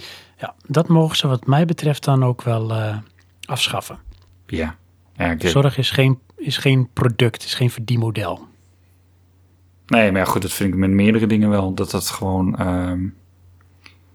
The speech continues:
Speaker 2: eh, ja, beter geregeld moet zijn.
Speaker 1: Ja.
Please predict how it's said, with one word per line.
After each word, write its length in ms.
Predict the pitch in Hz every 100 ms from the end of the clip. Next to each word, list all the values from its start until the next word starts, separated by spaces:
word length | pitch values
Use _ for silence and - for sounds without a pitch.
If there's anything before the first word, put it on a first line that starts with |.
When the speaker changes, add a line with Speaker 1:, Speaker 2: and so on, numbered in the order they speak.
| _ _ _ _ _ -
Speaker 2:
eh, 360 | - 85 82 82 - -
ja, 340 | - 87 80 -
beter 540 | 98 104 98 98 90
geregeld 600 | - 92 92 110 120 -
moet 180 | 95 -
zijn. 280 | 95 85 - _ _ _ _ _ _ -
Speaker 1:
Ja. 160 | 147